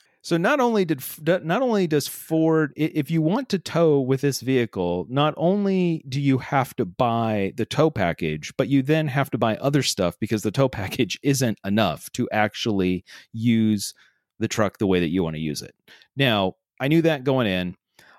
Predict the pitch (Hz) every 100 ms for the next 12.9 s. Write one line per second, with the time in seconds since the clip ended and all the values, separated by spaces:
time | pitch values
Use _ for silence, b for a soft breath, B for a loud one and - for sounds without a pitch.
0 | _ - 101 95 92 - 156 131 127 139
1 | 131 123 107 113 - 98 87 87 85 90
2 | - 107 98 - 104 92 151 151 98 -
3 | 101 117 120 113 117 101 92 - - 95
4 | 98 92 85 - _ _ _ - 135 123
5 | 92 92 87 - 143 113 92 - 143 87
6 | 76 78 62 - 339 120 98 87 123 -
7 | 80 - 76 - - B B B B 104
8 | 95 95 113 107 - 92 85 - 104 117
9 | 110 76 - _ _ _ - b b b
10 | _ 113 175 - 107 151 - 85 76 67
11 | B B B - 107 165 120 165 160 92
12 | 92 - 87 76 101 165 90 85